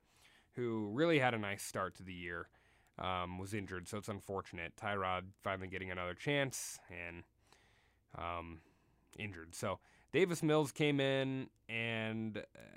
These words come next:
he had a hundred two yards passing, threw for a touchdown, did throw for a pick, uh, but,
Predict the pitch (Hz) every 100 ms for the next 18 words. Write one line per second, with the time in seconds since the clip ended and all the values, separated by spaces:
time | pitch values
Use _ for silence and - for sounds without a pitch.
0 | 87 117 135 131 151 156 151 143 127 143
1 | 139 127 120 - 127 117 117 127 120 113
2 | 147 143 127 110 120 - 120 117 117 113
3 | 107 147 147 143 143 - 131 - 117 110
4 | - - _ _ - - _ _ _ -
5 | 95 95 95 95 90 - 139 131 113